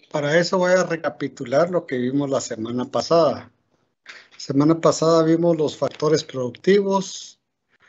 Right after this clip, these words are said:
los problemas económicos básicos, los agentes económicos.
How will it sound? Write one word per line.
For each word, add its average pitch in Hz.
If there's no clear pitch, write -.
los 139
problemas 135
económicos 131
básicos, -
los 143
agentes 143
económicos. 170